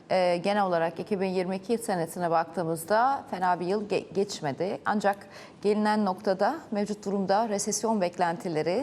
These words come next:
veya dünyadaki istihdam piyasası veya veyahut, e, mevcut durumda bölgemizde yaşananlar ve bu gelişmeler biraz resesyon ihtimalini de arttırırken tamamında. Şimdi ihracat, yazılım ihracatı konusuna ben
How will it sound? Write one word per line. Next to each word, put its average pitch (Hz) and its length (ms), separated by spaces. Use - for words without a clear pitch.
veya 180 340
dünyadaki 185 400
istihdam 190 440
piyasası 180 600
veya 190 280
veyahut, 143 320
e, 165 200
mevcut 175 400
durumda 175 540
bölgemizde 175 480
yaşananlar 165 680
ve 160 180
bu 170 80
gelişmeler 185 680
biraz 247 320
resesyon 247 540
ihtimalini 190 480
de 156 120
arttırırken 196 760
tamamında. 175 640
Şimdi 277 280
ihracat, 233 560
yazılım 226 260
ihracatı 214 560
konusuna 233 440
ben 170 180